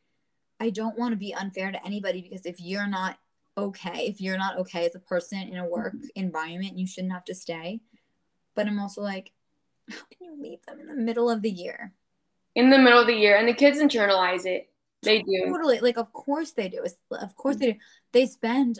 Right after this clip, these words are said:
Speaker 1: m-, they're, you're the adults they spend the most time with. Like, all of my kids,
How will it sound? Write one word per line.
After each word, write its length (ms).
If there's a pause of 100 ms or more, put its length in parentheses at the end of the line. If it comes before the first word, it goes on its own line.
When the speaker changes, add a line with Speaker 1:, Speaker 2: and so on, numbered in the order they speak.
Speaker 1:
m-, 180 (340)
they're, 460
you're 240
the 140
adults 360
they 140
spend 240
the 60
most 200
time 200
with. 120
Like, 160 (120)
all 100
of 100
my 160
kids, 360